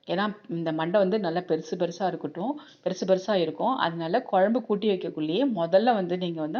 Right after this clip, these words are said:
மண்டையை இதுல சேர்த்தணும். மண்டையை சேர்த்துட்டு அதுக்கப்புறம் ஒரு, ஒரு கொதி, இந்த மண்டையை சேர்த்ததுக்கு அப்புறம் ஒரு கொதி விட்டு நீங்க வந்து மாங்காய் வந்து சேர்த்துக்கோங்க. மாங்காய் இல்ல அப்படின்னாக்கா, நல்லாவே குழம்பு கொதிக்க விட்டுடுங்க. மாங்காய் நான் சேர்க்கறதுனால ஒரு கொதி விட்டுட்டு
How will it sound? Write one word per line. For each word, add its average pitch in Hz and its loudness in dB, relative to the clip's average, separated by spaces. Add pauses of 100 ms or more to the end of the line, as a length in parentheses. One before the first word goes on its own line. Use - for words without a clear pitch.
மண்டையை 208 6
இதுல 156 2
சேர்த்தணும். 147 -4 (500)
மண்டையை 185 4
சேர்த்துட்டு 175 0
அதுக்கப்புறம் 185 2
ஒரு, 190 2 (460)
ஒரு 196 4
கொதி, 202 4 (480)
இந்த 170 -2
மண்டையை 170 0
சேர்த்ததுக்கு 160 -2
அப்புறம் 220 0
ஒரு 165 -2
கொதி 165 0
விட்டு 165 0 (500)
நீங்க 190 2
வந்து 170 2
மாங்காய் 202 4
வந்து 160 0
சேர்த்துக்கோங்க. 156 -4 (100)
மாங்காய் 196 2
இல்ல 180 2
அப்படின்னாக்கா, 180 0
நல்லாவே 240 6
குழம்பு 175 2
கொதிக்க 151 -4
விட்டுடுங்க. 156 -2 (500)
மாங்காய் 247 6
நான் 202 2
சேர்க்கறதுனால 180 2
ஒரு 190 4
கொதி 180 4
விட்டுட்டு 180 2